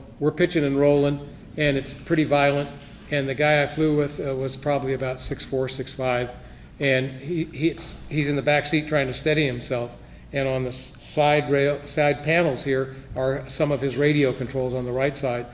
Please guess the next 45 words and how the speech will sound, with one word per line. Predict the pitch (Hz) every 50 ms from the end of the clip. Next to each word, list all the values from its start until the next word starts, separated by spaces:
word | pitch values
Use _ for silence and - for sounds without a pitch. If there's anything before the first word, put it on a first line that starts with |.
| - - - - - - -
and | 135 131 131 123
the | 123 135
intercom | 151 165 160 - 139 123 117 113
switches. | - - 143 123 - 127 113 - - - - - - - - -
And | 139 131 127 123
they | 131 131
were | 127 127 123
just | 120 139 - - 139
little | 139 135 131 131
pull-up | 135 - - 170 156 147 143 147 -
ones | 135 139 139 127
that | 131 151 147
you | 131 123
turn | - - 147 135 135 135 131 131
to | 131 127 120
the | 113 117
volume. | 113 135 135 135 127 123 - - - - - - - - - -
And | 139 135 135
he | 131
pushed | - - 185 165 - -
everything | 165 170 175 175 - 151 135 123 120
off. | 117 113 113
He | 131
turned | 135 - 156 151 147
off | 143 139 135 143
all | 139 143 143
the | 143 139
radios | 143 143 147 143 135 131 117
by | 127 127 127 123
accident. | 131 139 143 139 - 135 110 110 - - - - - - - - - - -
So | - - 170 151
he | 143 180
couldn't | 185 - 196 185 160 160
hear | 147 151 170 170
me, | 160 165 165 165 170 175 165 - - - - - - - - -
and | 135 139
I | 147 156
couldn't | 151 - 175 147 147
hear | 147 151 151 165
him, | 190 185 143
and | 135 135
I'm | 147 151
calling | 151 - 151 147 147 147 135
for | - - 127
checklists, | 127 - 165 170 170 - 139 127 131 - - - -